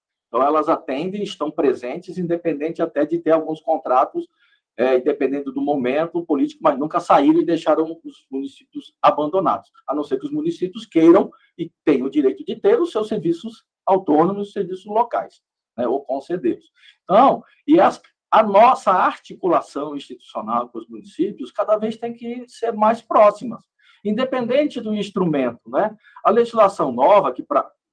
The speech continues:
para muitos, eu me coloco nesse, nesse rol, foi muito equivocada quando proibiu o contrato de programa,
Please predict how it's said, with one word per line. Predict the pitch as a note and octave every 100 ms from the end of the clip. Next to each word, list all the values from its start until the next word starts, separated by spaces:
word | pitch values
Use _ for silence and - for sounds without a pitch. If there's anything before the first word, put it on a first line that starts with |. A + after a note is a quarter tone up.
| _ _ _ _
para | C3+ C#3 C3
muitos, | C#3+ E3+ D3 A#2
eu | B2+
me | C3
coloco | - A#2+ - B2+
nesse, | B2 A#2 - A2+ A#2
nesse | B2 A#2+
rol, | A2+ D#3+ F#3 - _ _ _ _ _ _ _ _
foi | D#3+
muito | D#3+ C4+ C#4+
equivocada | - G3+ F#3+ D#3 E3 G#3+
quando | A3 A3 -
proibiu | A3 - F3 G3+
o |
contrato | G#3+ G3+ G3+ G3
de | G3+
programa, | C#4+ D#4 A#3 A#2 F#2+